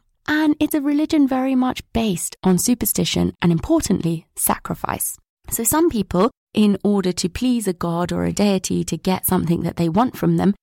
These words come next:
they'll fast or they will give up something, like, you know, people do at Lent, but they'll do it over a longer period of time, or they'll shave their heads. There's all sorts of stuff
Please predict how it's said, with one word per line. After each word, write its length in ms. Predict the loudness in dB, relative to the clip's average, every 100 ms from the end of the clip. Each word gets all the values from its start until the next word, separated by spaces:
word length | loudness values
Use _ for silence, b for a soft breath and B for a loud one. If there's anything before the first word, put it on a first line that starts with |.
| _ -4
they'll 420 | 0 0 0 -4
fast 720 | -6 -6 -4 -8 -12 -14 -16 _
or 320 | -6 -2 -2 -2
they 320 | -4 -2 -4
will 180 | -4 -4
give 260 | -2 -2 -2
up 260 | -4 -6
something, 540 | -4 -4 -4 -4 -4 -2
like, 400 | -2 -2 -4 -10 0
you 100 | 0
know, 80 | 0
people 220 | -2 -2
do 160 | -2
at 80 | -2
Lent, 300 | 0 0 0
but 120 | -4
they'll 120 | -4 -4
do 180 | -2
it 200 | -2 -4 -10 _ _
over 220 | -2 0
a 40 | 0
longer 220 | 2 0
period 240 | 0 -2
of 100 | -2
time, 320 | 0 2 2 -2 _ _
or 180 | -6 -2
they'll 160 | -2 -2
shave 260 | -2 -2
their 120 | -2 -2
heads. 420 | -2 -4 -6 -10 _
There's 160 | -4 -2
all 120 | -2
sorts 240 | -4 -4
of 80 | -6
stuff 280 | -6 -10